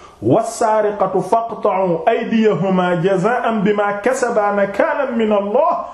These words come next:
والله عزيز حكيم." Suuratul Maa'ida. Suñu boroom ne "والسارق"، sàcckat bu góor bi, "والسارقة"، ak sàcckat bu jigéen bi, "فاقطعوا"، dagg leen,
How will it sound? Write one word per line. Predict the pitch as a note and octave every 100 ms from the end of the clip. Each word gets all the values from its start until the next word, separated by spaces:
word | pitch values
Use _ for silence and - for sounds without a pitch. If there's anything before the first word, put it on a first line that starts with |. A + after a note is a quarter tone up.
| -
والله | D#3 A#3+ - A#3 F#3 G#3
عزيز | F#3+ F3+ E3 E3 E3 -
حكيم." | E3 - D#3 A2 F2
Suuratul | - G#3+ G#3+ G#3 F#3+
Maa'ida. | E3+ C3 G#2 - - - - _ _ _ - - - _
Suñu | - G#3 A#3+
boroom | A3 G#3+ G3 F#3+
ne | F#3 F3+ -
"والسارق"، | D3 G#3+ - - G#3 G3+ G3 F#3 - C#4 - -
sàcckat | - G#3+ A3+ - - G#3 G3+ - A#3+ - E3+
bu | G3+
góor | F3 G3+ E3
bi, | G#2+ - - - _ _ _ _ _ _ _ - - - -
"والسارقة"، | A2 E3 - - A3 G#3+ G#3+ G#3+ G#3+ G3+ D#4+ E4 -
ak | - -
sàcckat | - B3+ - - - A3 - C4+ -
bu | G#3 G#3+
jigéen | A3+ A3 F3+ E3
bi, | -
"فاقطعوا"، | - C4 C#4 - - A#3+ G#3+ G#3+ F#3
dagg | E3+ G#3 G#3
leen, | A3+ A3 G3+